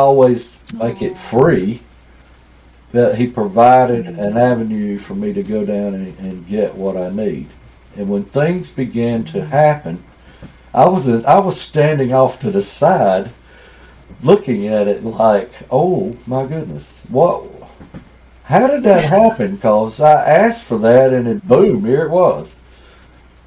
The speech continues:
And it was because at that point, he was trying to steer me where he wanted me to go. And the, the human in, uh, in us is to question that and not, not do it.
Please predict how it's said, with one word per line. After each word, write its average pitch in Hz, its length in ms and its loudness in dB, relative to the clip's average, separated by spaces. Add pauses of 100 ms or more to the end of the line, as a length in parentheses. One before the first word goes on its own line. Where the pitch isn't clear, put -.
And 123 760 2 (160)
it 127 160 4
was 110 180 -4
because 120 880 4
at 110 220 0
that 127 280 4
point, 127 440 -4 (760)
he 131 140 0
was 113 200 -4
trying 160 400 4
to 127 80 -4
steer 180 480 0
me 95 300 -4
where 117 220 -2
he 120 80 0
wanted 113 280 -2
me 101 100 -6
to 95 80 -10
go. 117 440 -2 (200)
And 101 560 -4 (560)
the, 101 360 0
the 101 160 -2
human 165 480 2
in, 117 180 0
uh, 110 280 0 (120)
in 113 180 -4
us 104 300 -2
is 101 260 -6
to 110 200 -4
question 139 580 -2
that 104 300 -2
and 101 220 -6
not, 107 340 -2 (680)
not 107 320 0
do 110 260 2
it. - 140 -8